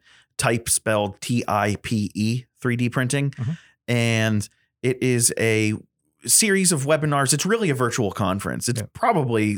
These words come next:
Speaker 1: one of the best executed virtual conferences I've seen. Um, and it's, uh, it, it, it's, it's provide-, it's hosted by the, um,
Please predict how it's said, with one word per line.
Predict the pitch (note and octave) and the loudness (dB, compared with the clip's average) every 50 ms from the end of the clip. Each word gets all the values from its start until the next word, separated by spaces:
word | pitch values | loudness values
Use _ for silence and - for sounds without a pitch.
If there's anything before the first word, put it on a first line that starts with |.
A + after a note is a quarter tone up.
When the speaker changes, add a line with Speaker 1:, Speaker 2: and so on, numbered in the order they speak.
| - - | -4 -6
Speaker 1:
one | A#2 A#2+ C#3 C#3 | -2 0 0 0
of | A2+ | 0
the | G2+ | 0
best | F#2 F2+ G#2+ - - - | 0 0 0 0 0 -2
executed | F#2+ - - G#2 F#2 - G2+ F#2+ F#2+ D#2 E2 - _ _ | -2 -2 -2 -4 -2 -2 -2 0 0 -2 -4 -6 _ _
virtual | G2+ G2+ G2+ F#2 - - G2+ F2+ | -2 -2 -2 -2 -2 -2 -4 -4
conferences | F2+ - G2+ F#2+ F#2 F2 - F2 F2+ F2+ - - F2 E2 - - - - | -4 -4 -4 -4 -4 -4 -4 -6 -4 -4 -4 -4 -2 -4 -4 -4 -4 -2
I've | - G2+ G2 F#2 F#2+ | -2 0 0 -2 -2
seen. | - - - G2+ G2+ G2+ G#2 G2+ - _ - - - _ _ _ _ | -2 -2 0 0 0 -2 -2 -4 -6 _ -20 -20 -20 _ _ _ _
Um, | - A2 G#2+ G#2 G2+ F#2+ F#2+ F#2 F2 - _ _ _ _ _ _ - | 0 0 2 2 2 2 0 -2 -4 -8 _ _ _ _ _ _ -4
and | A#2+ B2 A#2+ A#2 A2+ A2 G2+ - | 0 0 2 2 0 -2 -2 -2
it's, | - B2+ B2+ - - - | -2 -4 -2 0 0 0
uh, | C3+ A#2+ A2+ A2 G#2+ G#2 G2+ - - - - - - _ _ _ _ _ _ _ _ _ _ | 2 2 2 4 2 2 0 -4 -16 -20 -20 -20 -20 _ _ _ _ _ _ _ _ _ _
it, | - B2+ - | -2 0 0
it, | G2+ B2+ - - A2+ - - | 0 -2 -2 -4 -10 -4 -4
it's, | A2+ A2+ - - - - - - - - - _ _ _ _ _ | -4 -4 0 0 0 2 2 0 -2 -4 -8 _ _ _ _ _
it's | - B2 - | -4 -4 -4
provide-, | - _ - D#3+ C3 A2+ C#3 C3 C3 D#3 - | -4 _ -2 -2 -2 0 0 2 2 2 2
it's | A#2 C3 - C#3+ | 0 -2 0 0
hosted | E3+ F#3 F3+ - F#3+ E3+ C#3+ | 0 0 0 0 -2 0 2
by | D3 C#3 C3 C3 B2+ A#2+ | 2 2 2 2 2 2
the, | A2 A#2 A#2+ A2 G#2+ A2 A2 | 2 0 0 0 2 2 2
um, | G#2 G#2 G2+ G2+ G2 G2+ - | 2 2 2 0 -2 -4 -6